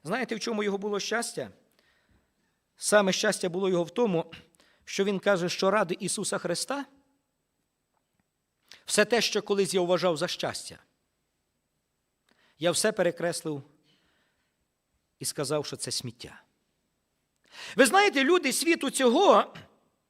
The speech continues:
у них розуміння щастя зовсім протилежне тим духовним істинам, про які говорить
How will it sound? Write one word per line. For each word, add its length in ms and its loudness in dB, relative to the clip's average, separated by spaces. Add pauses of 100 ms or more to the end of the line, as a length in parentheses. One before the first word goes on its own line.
(600)
у 120 6
них 200 6
розуміння 600 0
щастя 840 2 (460)
зовсім 580 4
протилежне 920 4 (340)
тим 240 6
духовним 540 6
істинам, 600 4 (140)
про 140 4
які 260 4
говорить 680 6